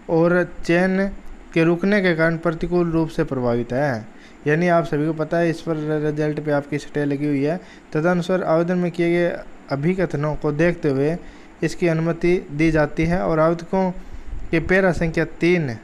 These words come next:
में लिखित आवेदकों को प्रतिवादी संख्या चार से उन्नीस के रूप में फंसाया जाता है और उन्हें हस्तक्षेप करने की अनुमति दी जाती है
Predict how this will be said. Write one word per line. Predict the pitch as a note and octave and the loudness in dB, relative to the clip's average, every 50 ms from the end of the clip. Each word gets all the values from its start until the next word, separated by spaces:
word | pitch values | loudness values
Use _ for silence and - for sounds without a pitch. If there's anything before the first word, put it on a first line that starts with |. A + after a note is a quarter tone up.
| - - - | -14 -12 -8
में | C#3 C#3+ D#3 D#3+ E3+ - - | -4 -2 -2 -2 -2 -4 -4
लिखित | C3+ C#3+ C#3+ C#3+ C3+ - F3 F3+ F3+ - | -2 0 0 0 0 0 0 0 0 -2
आवेदकों | - C3+ C#3+ D3 D#3 D#3 D3+ D3+ - E3 D#3 | -4 -2 0 0 0 0 -2 -2 -4 -4 -4
को | D3 - C#3+ C#3 D3+ D#3+ D#3+ - | -4 -4 -2 -2 -2 -4 -4 -6
प्रतिवादी | D#3 D3 D3 C#3+ - D#3 D#3 E3 F3 E3 - - - - - - - C#3+ D3 D3+ D3 D#3+ D#3 | -6 -6 -4 -4 -2 -2 0 -2 -2 -6 -10 -18 -20 -20 -14 -6 0 0 2 2 2 0 -2
संख्या | D3+ - D#3+ D#3 D3 D#3+ D#3 | -2 -2 -4 -4 -2 -4 -4
चार | D3 - D#3 D#3 E3 D#3 | -2 0 2 2 2 2
से | D3 - D#3+ | 0 -2 -2
उन्नीस | D#3 D#3 D#3+ D#3 - | -2 -2 -4 -4 -4
के | - D#3+ | -2 -2
रूप | D3 D3+ D3 | -2 0 -2
में | D3+ D#3+ D3+ - | -2 -4 -4 -4
फंसाया | C#3 C3 - C3+ B2+ B2+ C#3 D#3 F3 F#3+ F3+ - - - - - - - - - - - - C#3 | -4 -4 -2 -2 0 2 2 0 0 -2 -4 -6 -6 -8 -10 -12 -14 -14 -16 -16 -16 -14 -6 -2
जाता | C#3 C#3 C#3 C#3+ E3+ E3+ | -2 -2 0 0 0 2
है | F3 F#3 | 2 2
और | F3 D#3+ | 2 2
उन्हें | D3+ D3 D#3 D#3+ | 2 2 0 0
हस्तक्षेप | D#3 D3+ - - F3 E3+ E3 - | -2 -2 -2 0 -2 -2 0 -2
करने | - D#3+ D#3 E3 E3 D3+ | -2 -2 -2 -2 -2 -2
की | D#3 | -2
अनुमति | D#3 D3+ D3+ D3 D3+ C#3+ - D3+ | -2 -2 -2 -4 -4 -2 -2 -2
दी | D3 C#3+ C#3 | 0 0 0
जाती | C#3 C#3 C3+ C3+ - E3 | 0 0 0 -2 -2 -2
है | D#3+ E3 F#3 F#3+ | 0 0 -2 -2